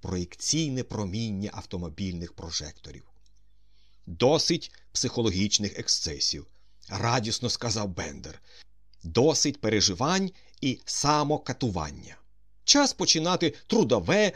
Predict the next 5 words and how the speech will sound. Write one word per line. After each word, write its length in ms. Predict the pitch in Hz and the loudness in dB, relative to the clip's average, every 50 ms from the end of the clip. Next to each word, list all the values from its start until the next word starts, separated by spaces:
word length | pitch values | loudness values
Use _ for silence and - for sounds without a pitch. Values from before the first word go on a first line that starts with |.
| - - | -2 -2
буржуазне 680 | 113 120 113 101 98 104 107 113 113 98 82 92 87 | 0 0 2 2 4 6 6 6 6 6 4 0 0
життя. 520 | 82 80 87 - - - 92 82 73 - - - - - - - - - - - - - - - - - - | 0 0 0 -4 -6 -8 -8 -8 -8 -10 -14 -20 -20 -20 -20 -20 -20 -20 -20 -20 -20 -20 -20 -20 -20 -18 -16
До 340 | 82 80 117 123 127 123 - - - | -6 2 6 8 8 8 6 2 -4
Ріо-де-Жанейро. 1000 | 113 117 143 139 135 139 123 143 127 156 170 185 214 208 180 147 107 98 87 - - - - - - - - - - - - - - - - - | 0 2 4 4 4 4 6 6 6 6 6 4 4 4 4 4 2 0 -2 -6 -8 -14 -20 -20 -20 -20 -20 -20 -20 -20 -20 -20 -20 -20 -20 -6
Куплю 500 | - 233 220 - 226 247 262 233 214 | -6 -4 -2 2 4 6 6 4 2